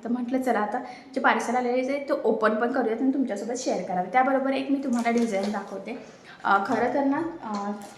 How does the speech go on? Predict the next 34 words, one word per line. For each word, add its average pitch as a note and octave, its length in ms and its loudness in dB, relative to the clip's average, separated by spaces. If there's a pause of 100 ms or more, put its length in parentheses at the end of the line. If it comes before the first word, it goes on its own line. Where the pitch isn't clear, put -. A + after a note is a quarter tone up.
ती C#4+ 60 0
डिझाईन B3+ 440 0
छान B3+ 300 2
बोटनेकमध्ये A#3 560 2
स्टिच A3 300 -6
केलेली F#3+ 320 -2
आहे G3+ 200 -4 (300)
आणि C4 80 2
त्याचा C#4 200 0
संपूर्ण D4 580 2
कटिंग C#4 260 0
स्टिचिंगचा G#3 460 -4
व्हिडिओ A3+ 260 0 (360)
मी D#4 80 4
आपल्या G#3 340 2
सायली A#3 320 0
फॅशन D#4 320 -2
डिझायनर G#3+ 340 0 (120)
या A3+ 100 2
चॅनलवर A3+ 440 -2 (220)
already A3 320 0
टाकलेला C4 360 -2
आहे. C4 140 -2
तुम्हाला A3+ 460 -2
सगळ्यांना A#3 340 0
खूप D4 460 0
आवडलेला C4 440 2
आहे, C4 100 2 (380)
खूप G#4 340 4
छान E4+ 180 2
छान E4 180 6
कमेंट्स B3+ 340 4
केलेल्या A3 320 2
आहेत. A3 200 2